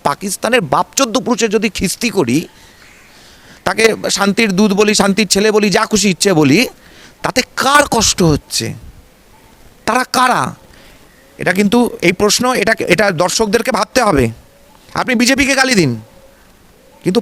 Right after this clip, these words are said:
পাকিস্তানকে গালি দিলে ভারতবর্ষে কাদের অসুবিধা হচ্ছে, তাদেরকে আইডেন্টিফাই করে তাদেরকে একদম ঘাড় ধাক্কা দিয়ে লাথি মেরে বার করে দিতে হবে। তাদের এখানে থাকার কোনো দরকার নেই।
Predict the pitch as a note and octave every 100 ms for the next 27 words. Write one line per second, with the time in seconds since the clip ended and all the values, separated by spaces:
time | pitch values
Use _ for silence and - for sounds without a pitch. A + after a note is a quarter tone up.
0 | - - - B3+ - C4 B3 G3+ C#3 F3
1 | G#3 B3 C#3 A#2+ E3+ E3 A3 A#3 - A#2+
2 | A2+ - - - - - G#2+ G2+ - -
3 | - - - - - - - - D#3+ G3
4 | E3+ C#3 C3+ E3 E3+ G#3 F#3+ G3 A#3+ A#3+
5 | B2+ B2+ - - - C#3+ C#3 D#3 A3 -
6 | - C#3 E3+ A3+ F#3+ F#3 - A3+ A#3+ D3+
7 | G3+ - B3 A#3+ A3 F3 C3+ A#2+ A2 G2
8 | - A#2+ - G#2+ - - - - - -
9 | D#3+ A3 A3 F3+ G3+ F3 - - F#3 F#3+
10 | C3+ - C#3 B2+